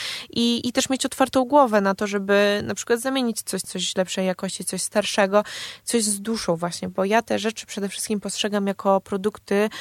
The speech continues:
które mają duszę, które niosą ze sobą właśnie jakąś wartość, jakąś historię i mają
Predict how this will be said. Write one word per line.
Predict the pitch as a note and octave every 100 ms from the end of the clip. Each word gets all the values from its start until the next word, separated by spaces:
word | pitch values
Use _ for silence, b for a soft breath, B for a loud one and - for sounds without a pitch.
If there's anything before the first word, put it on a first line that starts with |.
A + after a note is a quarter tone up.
| B -
które | - G3+
mają | G3 G#3 G#3
duszę, | F#3+ G3 - F3+ F3
które | - F#3+
niosą | G3 G3+ G3
ze | F#3+
sobą | - F#3+
właśnie | F#3 G3 G3+
jakąś | F#3+ F#3 F3+
wartość, | F#3 G3 F#3+ F3+
jakąś | - F#3+
historię | - G3 - F3+ F3+ F#3+ B B B -
i |
mają | G#3 A3+ A3 A3 A3